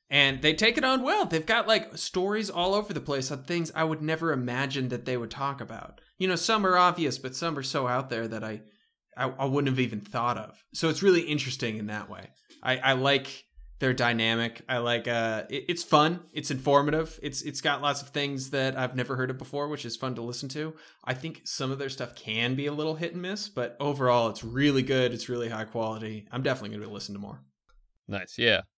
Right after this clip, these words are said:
Speaker 2: Yeah. Uh, it's a, it's a great podcast. Uh, the hosts are awesome. The, the actual, like, journalism that Alex Goldman does is really crazy. And they have, like, a really good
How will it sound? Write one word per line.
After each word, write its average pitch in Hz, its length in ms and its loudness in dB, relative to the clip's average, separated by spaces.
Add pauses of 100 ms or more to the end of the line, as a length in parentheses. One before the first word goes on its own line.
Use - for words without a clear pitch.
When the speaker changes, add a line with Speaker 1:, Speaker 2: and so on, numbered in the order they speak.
(140)
Speaker 2:
Yeah. 127 220 6 (100)
Uh, 135 260 8 (460)
it's - 180 -8
a, 139 60 -2 (100)
it's 117 160 -2
a - 20 -8
great 98 240 -4
podcast. - 520 -10 (100)
Uh, 101 320 4 (340)
the 113 140 2
hosts 135 240 0
are 110 100 2
awesome. 101 440 2 (500)
The, 104 240 2 (180)
the 104 340 -4 (160)
actual, 107 360 -4
like, 95 160 -4
journalism 101 540 -4
that 98 120 0
Alex 104 280 0
Goldman 113 360 -6
does 110 240 -2
is 110 60 -10
really 104 240 -2
crazy. 113 520 -2 (440)
And 135 180 2
they 175 120 6
have, 220 200 4
like, 196 140 2
a 143 100 2
really 139 280 -2
good 120 360 0